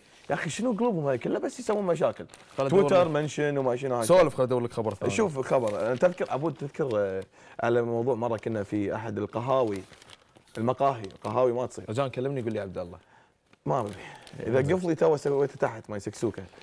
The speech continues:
Speaker 1: المهم، آه، مشجعين ت-، آه، ريال مدريد شنو كان طريقتهم بالتشجيع؟ لما فزنا خمسة صفر. تذكر؟
Speaker 2: إنه قبل وقبل أول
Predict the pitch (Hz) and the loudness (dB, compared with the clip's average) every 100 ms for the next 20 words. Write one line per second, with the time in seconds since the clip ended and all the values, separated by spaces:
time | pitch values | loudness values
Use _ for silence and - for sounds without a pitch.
0 | - - - 202 160 101 - - _ - | -20 0 2 2 0 -4 -12 -20 _ 0
1 | 120 123 117 107 101 95 92 113 127 143 | 4 6 4 4 2 -2 -4 -2 0 2
2 | 175 202 175 - 123 - 131 131 135 160 | 2 2 0 -4 -6 2 6 6 6 4
3 | 180 180 202 190 165 131 113 120 117 113 | 2 0 0 0 0 0 0 0 2 -2
4 | 101 101 113 107 101 - _ _ _ _ | -4 -4 -2 -2 -6 -8 _ _ _ _
5 | - 117 131 117 98 127 127 123 117 117 | -4 0 0 -2 -4 -4 -2 -2 -4 -4
6 | 117 98 - - - - - 127 - 185 | -4 -6 -10 -20 -20 -18 0 0 2 -2
7 | 330 _ - _ - _ - 120 135 156 | -2 _ -20 _ -20 _ -12 -6 0 4
8 | 151 131 120 110 131 113 107 110 110 104 | 4 2 -2 0 0 0 -4 -2 -2 -4
9 | 101 | -8